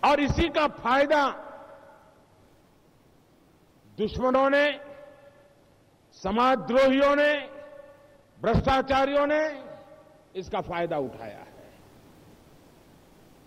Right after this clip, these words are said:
अगर इसको जड़ मूल से नहीं उखाड़ के फेंकेंगे, तो देश की भावी पीढ़ी को उसके सपनों को पूरा करने में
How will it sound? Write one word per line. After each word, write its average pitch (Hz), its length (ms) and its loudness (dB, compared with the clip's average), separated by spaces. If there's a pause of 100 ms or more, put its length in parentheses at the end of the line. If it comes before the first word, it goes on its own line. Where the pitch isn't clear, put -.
अगर 285 240 4
इसको 320 240 2
जड़ 311 340 2
मूल 311 180 0
से 302 180 2
नहीं 269 220 2
उखाड़ 285 380 0
के 269 120 0
फेंकेंगे, 233 580 -6 (2750)
तो 165 100 -2
देश 220 400 4
की 214 140 -6
भावी 247 440 -2
पीढ़ी 240 340 -2 (100)
को 330 300 0 (1900)
उसके 214 260 -2
सपनों 208 500 -2
को 180 140 -2
पूरा 185 380 0
करने 185 340 -2
में 311 540 0